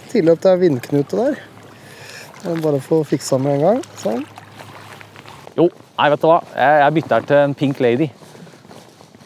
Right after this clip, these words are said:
Speaker 2: Tar jeg av kobberbassen. Ikke at det er noe game changer også, men, eh, jeg har en sånn magefølelse.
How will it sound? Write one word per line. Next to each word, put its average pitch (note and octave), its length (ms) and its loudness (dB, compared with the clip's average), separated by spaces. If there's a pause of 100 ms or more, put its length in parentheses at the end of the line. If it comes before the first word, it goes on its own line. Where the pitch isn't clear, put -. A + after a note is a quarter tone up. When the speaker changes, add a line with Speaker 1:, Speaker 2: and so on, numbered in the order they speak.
(380)
Speaker 2:
Tar G#2 220 0
jeg B2+ 80 0
av - 20 -14
kobberbassen. G#2 480 0 (1400)
Ikke C#3 160 0
at B2+ 80 0
det B2+ 80 2
er A2+ 160 2
noe B2 160 -2
game G#2+ 480 -2
changer B2 540 -2
også, C3 180 -4
men, B2+ 240 -2
eh, B2+ 800 -6 (1400)
jeg - 80 -14
har A2+ 80 -2
en A#2 80 -4
sånn C3+ 160 -2
magefølelse. A#2 680 -2